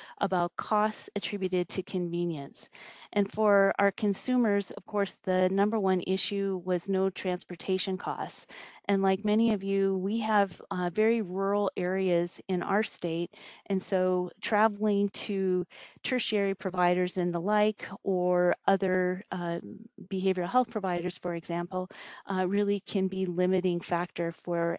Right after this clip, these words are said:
access to care. Uh, w-, we also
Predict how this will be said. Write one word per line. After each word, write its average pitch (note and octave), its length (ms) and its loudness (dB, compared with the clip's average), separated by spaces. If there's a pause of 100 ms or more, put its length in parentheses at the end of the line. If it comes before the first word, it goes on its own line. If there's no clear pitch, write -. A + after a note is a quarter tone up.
access - 480 -4
to F3 100 -8
care. D#3+ 480 -4 (680)
Uh, F#3 160 2
w-, F#3 260 -4 (240)
we G#3+ 140 2
also A3 560 2